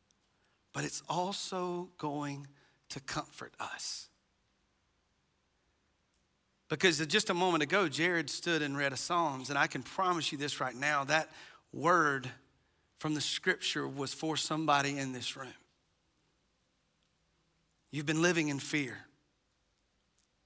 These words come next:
You may feel like you're bound up. You may feel like the world is running all over you, but today you heard this word, not just that it's been breathed out,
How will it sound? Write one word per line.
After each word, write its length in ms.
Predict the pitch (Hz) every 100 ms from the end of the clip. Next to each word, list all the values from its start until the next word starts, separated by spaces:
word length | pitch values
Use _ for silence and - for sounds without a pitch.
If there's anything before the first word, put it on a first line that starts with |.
| _ _ _ _ _ _ _
You 120 | 165
may 120 | 175
feel 260 | 160 - 180
like 240 | 165 165
you're 100 | 170
bound 500 | 135 151 156 151 139
up. 300 | 139 123 - - _ _ _ _ _ _ _ _ _ _ _ _
You 120 | - 170
may 160 | 175
feel 240 | 165 180 170
like 200 | 165 160
the 80 |
world 540 | 147 151 165 170 170 160
is 160 | 127
running 380 | 135 160 165 156 -
all 520 | 151 160 160 165 160
over 400 | 160 170 160 175
you, 500 | 156 156 175 190 190 185 - - - _
but 180 | - 151
today 480 | - 147 170 185 175
you 240 | 156 156
heard 540 | 131 151 180 160 143 131 - _ _ - - -
this 220 | 151 -
word, 360 | 170 170 160
not 420 | 147 151 190 185 -
just 420 | 170 156 - -
that 100 | 151
it's 140 | 127
been 240 | 139 151 135
breathed 480 | 139 151 147 120 -
out, 300 | 135 151 135